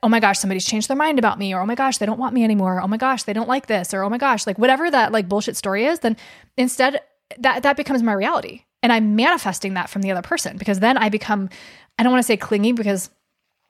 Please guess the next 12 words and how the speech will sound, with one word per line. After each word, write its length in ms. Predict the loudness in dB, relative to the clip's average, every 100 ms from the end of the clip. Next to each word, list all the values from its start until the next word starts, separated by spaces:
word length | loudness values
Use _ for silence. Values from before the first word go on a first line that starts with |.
| -8
I'm 160 | -4 -2
rewiring, 640 | 0 0 0 0 0 -2
I'm 160 | -4 -2
reframing, 640 | -2 -4 -4 -4 -2 0 0
<laughs> 100 | 0
but 120 | 0 2
then 140 | 2
I 40 |
become 480 | 2 0 0 2 2 -2 -10 -20 _ _ _
more 200 | 0 2
anxiously 400 | 0 -2 -2 -4
attached, 460 | -6 -6 -4 -6